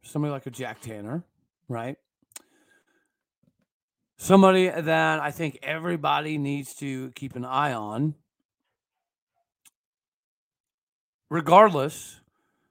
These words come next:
of, you know, how it shapes out. Because, again, I, I, I love whenever you look at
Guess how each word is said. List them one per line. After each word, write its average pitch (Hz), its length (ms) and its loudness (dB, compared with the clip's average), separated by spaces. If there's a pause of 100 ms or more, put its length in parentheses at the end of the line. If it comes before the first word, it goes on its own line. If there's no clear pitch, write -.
(440)
of, 139 680 -2
you 156 120 -6
know, 135 160 -8
how 143 260 -8
it 127 80 -14
shapes 131 340 -8
out. 175 280 -4
Because, 151 260 -8
again, 175 260 2
I, 143 280 0
I, 156 100 -4
I 143 140 -2
love 185 580 2 (1080)
whenever 185 260 6
you 208 200 2
look 196 400 4
at 151 460 -2